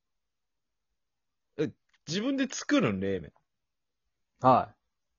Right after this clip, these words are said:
Speaker 2: い。
Speaker 1: <laughs> 具とか乗せるん？
Speaker 2: まあまあ、それは多少は。なんすか？何？それ以上何が聞きたいの、お前。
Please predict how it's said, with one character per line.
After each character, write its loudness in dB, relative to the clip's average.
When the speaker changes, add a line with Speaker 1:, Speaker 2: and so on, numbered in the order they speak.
Speaker 2:
い。 -18
Speaker 1:
<laughs> -12
具 2
と 2
か 6
乗 0
せ 0
る -6
ん？ -18
Speaker 2:
ま 6
あ 8
ま 4
あ、 -4
そ -4
れ 6
は 6
多 -4
少 4
は。 8
な 2
ん 0
す -10
か？ -14
何？ 2
そ 8
れ 12
以 12
上 12
何 10
が 10
聞 0
き -12
た 10
い 4
の、 -2
お -8
前。 -10